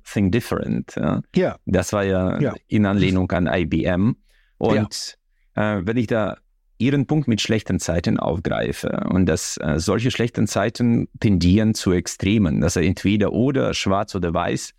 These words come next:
Speaker 1: Und das ist ja meistens Ideologien, weil Ideologien bieten eine sehr einfache Antwort auf eine
Speaker 2: Mhm.
Speaker 1: sehr hohe Komplexität. Und das, was wir in der Politik zurzeit zwischen A F D und vielleicht Grünen erleben, ist genau das. Man hat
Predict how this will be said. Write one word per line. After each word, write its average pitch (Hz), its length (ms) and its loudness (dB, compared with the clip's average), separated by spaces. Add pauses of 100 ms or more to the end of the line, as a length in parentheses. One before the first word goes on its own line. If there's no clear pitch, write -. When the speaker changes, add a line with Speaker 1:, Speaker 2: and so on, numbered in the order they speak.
(320)
Speaker 1:
Und 98 160 0
das 104 160 -2
ist 101 100 -4
ja 104 80 0
meistens 101 600 -2
Ideologien, 101 760 4
weil 101 100 2
Ideologien 95 800 2
bieten 101 400 2
eine 90 400 0
sehr 90 400 0
einfache 104 500 -2
Antwort 101 640 -4
auf 95 220 -4
eine 113 200 2
Speaker 2:
Mhm. - 80 2
Speaker 1:
sehr 98 380 -2
hohe 95 220 0
Komplexität. 92 920 -2 (280)
Und 101 100 2
das, 104 140 -2
was 107 120 -2
wir 104 80 2
in 101 80 4
der 98 100 2
Politik 101 580 -2
zurzeit 95 560 -2 (260)
zwischen 110 400 0
A 90 160 2
F 92 160 0
D 107 240 4
und 123 160 2
vielleicht 87 300 0
Grünen 95 420 2
erleben, 90 380 2
ist 113 160 0
genau 98 260 2
das. 95 320 -4
Man 85 320 0
hat 110 140 -4